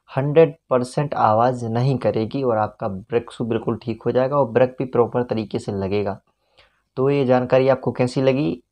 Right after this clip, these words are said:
इसे आप इस्तेमाल करें और इसके बाद जब आप इसका रिजल्ट देख लें उसके बाद वीडियो में आकर कमेंट करें कि आपको ये जानकारी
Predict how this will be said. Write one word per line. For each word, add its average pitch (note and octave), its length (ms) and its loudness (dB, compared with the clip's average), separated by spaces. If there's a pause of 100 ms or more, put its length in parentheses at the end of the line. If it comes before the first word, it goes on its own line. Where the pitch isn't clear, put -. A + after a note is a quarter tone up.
इसे - 200 0
आप A#2+ 140 2
इस्तेमाल B2 360 0
करें C#3 320 0
और A#2+ 180 -2
इसके B2 220 -4
बाद G#2+ 540 0 (180)
जब B2 200 2
आप C3 260 0
इसका A#2+ 240 -2
रिजल्ट A#2 340 4
देख A2 240 2
लें B2+ 100 -4
उसके B2+ 240 -6
बाद A#2+ 320 0
वीडियो A2+ 360 -2
में A2 80 -4
आकर G#2+ 200 -2
कमेंट A2 340 0
करें C#3+ 260 -2 (400)
कि B2 80 2
आपको B2 320 0
ये B2 60 2
जानकारी A#2 640 0